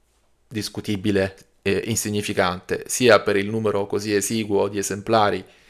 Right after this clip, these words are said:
se parliamo appunto di una decina, al massimo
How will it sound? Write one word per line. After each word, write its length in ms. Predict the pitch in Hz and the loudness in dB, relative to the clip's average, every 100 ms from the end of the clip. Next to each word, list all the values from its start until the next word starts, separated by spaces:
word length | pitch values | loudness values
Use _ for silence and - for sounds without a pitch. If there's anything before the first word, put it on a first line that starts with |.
| _ _ | _ _
se 180 | - - | -12 -10
parliamo 420 | 87 95 104 101 | -4 0 0 0
appunto 560 | 90 - 104 98 98 - | -4 -6 -10 -6 -6 -6
di 80 | - | -6
una 120 | 95 | -4
decina, 500 | 90 92 127 104 - - - - | -4 -2 0 0 -4 -10 -18 -6
al 160 | 95 | -4
massimo 540 | 98 110 - - 98 | 2 2 0 -6 -10